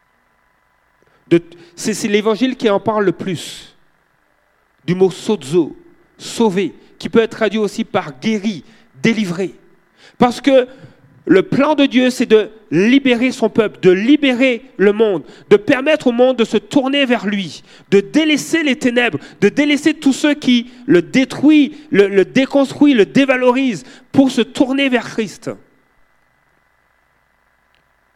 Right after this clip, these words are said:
Et Luc, un de ses thèmes majeurs, c'est de révéler le plan de Dieu qui est en train de s'accomplir sur terre. Le deuxième élément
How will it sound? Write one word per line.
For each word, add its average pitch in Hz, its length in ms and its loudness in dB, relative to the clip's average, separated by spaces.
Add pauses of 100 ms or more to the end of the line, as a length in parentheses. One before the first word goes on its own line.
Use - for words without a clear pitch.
(400)
Et 208 140 4
Luc, 302 520 2 (200)
un 269 140 4
de 247 100 2
ses - 180 -2
thèmes 285 300 -2
majeurs, 208 560 -2 (200)
c'est 185 220 -4
de 185 60 8
révéler 202 760 0 (800)
le 143 140 0
plan 226 360 -4
de 175 120 0
Dieu 131 340 -4 (240)
qui 175 100 -6
est - 20 0
en 151 80 -4
train - 160 -8
de 156 100 -4
s'accomplir 143 640 -10
sur - 240 -16
terre. - 240 -16 (2750)
Le 185 120 6
deuxième 277 440 0 (400)
élément 233 560 2